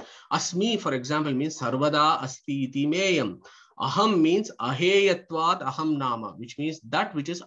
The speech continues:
undiscardable is aham. So when Zarathustra says ahmi, what it means is sarvada asti iti meyam. I always exist as infinitely knowledge is blissful, is what that Brahman always knows.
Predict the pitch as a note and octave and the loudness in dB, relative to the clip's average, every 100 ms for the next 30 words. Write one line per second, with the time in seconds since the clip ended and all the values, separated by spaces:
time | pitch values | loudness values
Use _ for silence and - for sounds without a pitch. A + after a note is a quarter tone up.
0 | _ C3 F3 F3 E3 E3 - F3+ F#3 G3 | _ 2 2 2 0 0 -2 4 4 4
1 | F#3 G3 F3+ D3+ C#3 C#3 G2 - - - | 0 -2 -2 -2 0 -2 -4 -12 -20 -20
2 | - - D#3 E3+ C#3 B2+ C3 F3+ G3+ - | -20 -2 2 2 2 4 4 6 4 0
3 | A3+ A3 - F#3+ D#3+ - E3 D#3+ B2+ C3+ | -4 -4 0 0 2 0 -2 -2 -2 0
4 | F#3+ F3 G#3+ F#3 C3 C3+ F#3 - _ _ | 2 4 4 4 2 -2 -6 -10 _ _
5 | B2 C3 F3 E3 D3+ D3 D3+ D#3+ - _ | -4 -2 -2 -2 -2 -2 -4 -8 -14 _
6 | - A#2+ C#3+ F3 F3+ F#3 G3+ D3 C#3+ - | -4 0 2 2 4 6 6 2 -4 -6
7 | F#3+ F3+ D3+ C#3+ C#3 C3+ G#2 - _ _ | -4 -2 2 2 4 2 0 -8 _ _
8 | _ G#2+ C#3+ - B2 E3 G3 A3 A3+ G3 | _ 0 0 0 0 2 4 6 6 4
9 | D3+ D#3 F3 F#3 F#3 D#3 D#3 D#3 D#3+ D#3 | -6 -4 0 0 -2 -2 -2 -4 -2 -2
10 | F3 G3+ G3 F3+ F3+ F3 D#3 C3 C3+ D3 | -2 -4 -2 -2 -4 -2 0 2 2 2
11 | D3+ C#3+ C#3 A#2+ C3 C3 - C3 G#2+ - | 0 0 -4 -4 -6 -6 -4 -4 -4 -6
12 | C3 A#2+ B2+ D3 D3+ B2 A2 G#2 A2+ B2 | -8 -8 -2 -2 -2 -6 -6 -6 -2 -2
13 | C3+ E2+ A#2 A#2 A#2 A2+ A2+ A2+ F#2 - | -2 -2 -2 -2 -4 -4 -6 -6 -8 -14